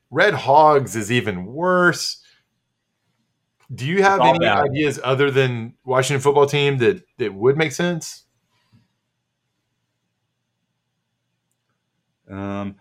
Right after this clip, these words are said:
Speaker 2: the Washington lose to the Giants.
Speaker 1: <laughs> The Washington second, third place team. Um, do you think, who's gonna win the N F C East? I'd say Cowboys are gonna win it based on what I saw last night.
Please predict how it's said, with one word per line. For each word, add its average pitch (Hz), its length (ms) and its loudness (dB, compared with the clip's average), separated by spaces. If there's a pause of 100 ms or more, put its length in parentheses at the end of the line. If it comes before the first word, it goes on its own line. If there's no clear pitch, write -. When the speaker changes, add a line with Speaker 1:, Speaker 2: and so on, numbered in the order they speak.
(120)
Speaker 2:
the 120 80 -10
Washington 151 640 -2
lose 151 220 -2
to 156 100 -14
the 127 100 -6
Giants. 120 560 -4 (720)
Speaker 1:
<laughs> - 100 -12 (640)
The 104 80 -6
Washington 120 560 -2
second, 110 340 -6
third 131 240 0
place 127 220 -4
team. 131 180 -10 (360)
Um, 123 300 0 (420)
do 135 100 -6
you 165 80 -2
think, 180 300 0
who's 160 200 4
gonna 160 160 2
win 147 160 4
the 135 120 2
N 131 60 2
F 127 120 -2
C 120 120 -8
East? 107 340 -10
I'd 113 180 -8
say 123 180 -2
Cowboys 110 420 0
are 92 40 -14
gonna 95 140 -6
win 95 140 -6
it 90 100 -8
based 95 180 -10
on 104 60 -10
what 95 100 -8
I 95 40 -6
saw 92 200 -4
last 90 300 -6
night. 90 220 -8